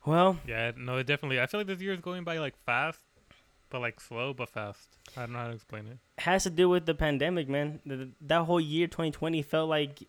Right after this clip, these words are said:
Speaker 1: I was in March for, like, six months.
Speaker 2: Yeah, <laughs> true,
Speaker 1: You
Speaker 2: true,
Speaker 1: know?
Speaker 2: true.
Speaker 1: So I, I, I think that has to do with it, maybe, perhaps. But, you know, um, either way, we're gonna get into the summer preview, and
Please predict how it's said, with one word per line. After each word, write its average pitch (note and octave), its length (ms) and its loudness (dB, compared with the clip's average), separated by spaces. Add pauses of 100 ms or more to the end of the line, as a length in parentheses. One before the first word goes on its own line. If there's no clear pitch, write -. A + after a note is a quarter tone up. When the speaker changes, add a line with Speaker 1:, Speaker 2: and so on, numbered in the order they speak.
Speaker 1:
I C#3 80 0
was D#3 180 6
in C#3 160 4
March C#3+ 340 4
for, C#3+ 140 0
like, B2+ 280 -2 (340)
six - 320 -2
months. D#3 460 -2 (1160)
Speaker 2:
Yeah, C3 300 -2 (260)
<laughs> C#3+ 200 -4
true, C3+ 400 -2
Speaker 1:
You C3+ 100 -4
Speaker 2:
true, C3 100 2
Speaker 1:
know? F3+ 240 4
Speaker 2:
true. B2+ 220 -6
Speaker 1:
So - 200 0
I, B2 260 2
I, C#3 180 0
I C#3+ 80 -4
think D#3 160 -2
that D3 60 2
has D3 160 -2
to - 40 -14
do C3+ 140 6
with C3 140 2
it, C3+ 80 4
maybe, C3 340 2
perhaps. C3 640 -2 (480)
But, A#2+ 340 0 (800)
you C3+ 140 -2
know, C3 300 0
um, A#2+ 520 0 (560)
either D3+ 220 2
way, F3 260 4 (560)
we're C#3+ 140 0
gonna D3+ 160 4
get D3+ 100 4
into D#3 220 2
the C#3+ 100 0
summer D3 240 0
preview, D3+ 480 -2
and C#3 260 0